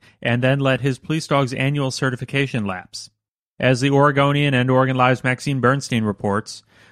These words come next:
when the misconduct came to light, Sergeant James Doolittle was given a thirty-day suspension and allowed to resign, keeping his dog Vigo and two thousand dollars to support the dog's supplies and veterinary bills.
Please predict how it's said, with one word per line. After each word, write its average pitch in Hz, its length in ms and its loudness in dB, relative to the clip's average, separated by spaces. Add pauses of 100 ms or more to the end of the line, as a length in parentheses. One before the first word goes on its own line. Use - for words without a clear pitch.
when 131 240 2
the 135 40 0
misconduct 143 640 0
came 127 220 -2
to 117 60 0
light, 123 520 0
Sergeant 131 480 -2
James 131 400 -2
Doolittle 131 440 0
was 113 180 -2
given 120 240 0
a 110 40 -4
thirty-day 139 440 0
suspension 127 560 -4
and 131 260 -2
allowed 131 300 2
to - 80 -8
resign, 120 560 0 (480)
keeping 165 320 0
his 135 160 0
dog 139 260 2
Vigo 117 540 0 (380)
and 123 240 0
two 160 140 0
thousand 143 300 0
dollars 139 360 0
to 117 140 -10
support 123 320 -4
the 117 80 -6
dog's 110 260 0
supplies 110 460 0
and 110 100 -2
veterinary 104 480 0
bills. 85 420 -10